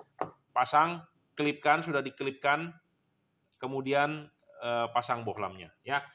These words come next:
Tanpa driver, dia driverless, kabel sudah dirajut oleh nilon tahan tarik, eh, tinggal cukup colok soketnya. Ya, jadi untuk fog lamp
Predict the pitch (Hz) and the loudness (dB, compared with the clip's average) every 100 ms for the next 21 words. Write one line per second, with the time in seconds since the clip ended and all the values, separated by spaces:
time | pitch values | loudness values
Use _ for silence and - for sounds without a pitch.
0 | _ _ _ - 135 135 139 143 139 156 | _ _ _ -6 -4 -2 0 2 2 0
1 | 160 156 147 131 127 131 143 160 - 117 | 0 0 0 0 -2 -2 -2 -4 0 -2
2 | 131 131 123 117 120 113 120 123 117 120 | 0 -4 -4 -4 -4 -4 -6 -6 -6 -4
3 | 139 135 117 110 110 107 131 135 _ _ | -6 -6 -6 -6 -2 0 -2 -8 _ _
4 | _ _ 113 113 110 - 117 110 107 - | _ _ -8 -6 -8 -10 -6 -4 -4 -10
5 | - 110 120 - _ _ _ _ _ _ | -16 -12 -12 -14 _ _ _ _ _ _
6 | _ _ _ _ _ _ _ _ _ _ | _ _ _ _ _ _ _ _ _ _
7 | _ _ _ _ _ _ _ 110 117 - | _ _ _ _ _ _ _ -4 -2 -4
8 | 101 - - 87 - _ _ _ _ 123 | -12 -18 -20 -20 -20 _ _ _ _ -4
9 | 131 113 120 156 135 127 - - 139 - | -2 -2 -2 -2 -2 -8 -10 -2 -2 0
10 | 135 151 151 151 | -2 -2 -2 -8